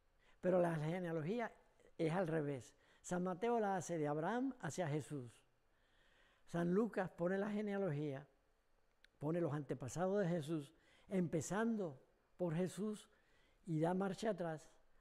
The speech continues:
hasta que llega Abraham y no se queda en Abraham, sino que sigue y va at-, hacia atrás hasta que llega y dice, "Hijo de Adán", o engendró a Adán, y finalmente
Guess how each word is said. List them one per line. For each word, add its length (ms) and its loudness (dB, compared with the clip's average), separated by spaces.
hasta 280 -4
que 140 -2
llega 540 2
Abraham 640 2
y 120 2
no 100 2
se 180 -2
queda 220 0
en 80 -2
Abraham, 500 0
sino 300 -2
que 140 -4
sigue 500 -2
y 140 -6
va 340 -2
at-, 320 -6
hacia 240 -2
atrás 420 -4
hasta 260 -6
que 140 -2
llega 260 0
y 40 -2
dice, 400 -2
"Hijo 320 0
de 140 2
Adán", 420 -2
o 120 -6
engendró 460 0
a 100 0
Adán, 360 -2
y 240 0
finalmente 640 0